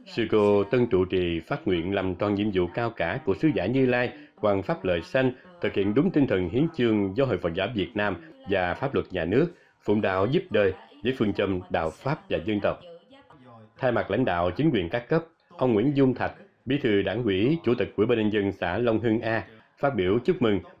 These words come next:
và chia sẻ niềm vui với sư cô tân trụ trì. Mong rằng sư cô phát huy đạo hạnh, đoàn kết và hợp tốt trong mọi Phật sự,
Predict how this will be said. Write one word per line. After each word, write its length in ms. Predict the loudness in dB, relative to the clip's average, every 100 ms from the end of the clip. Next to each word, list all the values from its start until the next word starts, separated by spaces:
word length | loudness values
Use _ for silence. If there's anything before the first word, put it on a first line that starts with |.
| -4
và 100 | -2
chia 180 | 0
sẻ 200 | 0 0
niềm 280 | 0 0 0 2
vui 200 | 2 4
với 140 | 0
sư 180 | -2 -2
cô 280 | 2 4 4
tân 200 | 2 2
trụ 180 | 2 0
trì. 320 | 2 0 -2 -8 -20 -20 -2
Mong 140 | 0
rằng 180 | 2 0
sư 200 | 0 -2 2
cô 320 | 4 4 2
phát 180 | 0 0
huy 160 | 0
đạo 220 | 0 -2
hạnh, 280 | -2 -4 -4 -4
đoàn 280 | 0 0 0
kết 260 | 0 -2 -2 -16 -2
và 140 | -2
hợp 280 | 0 -4 0
tốt 180 | 0 2
trong 140 | -2 0
mọi 100 | 0
Phật 120 | 0
sự, 320 | -2 -2 -2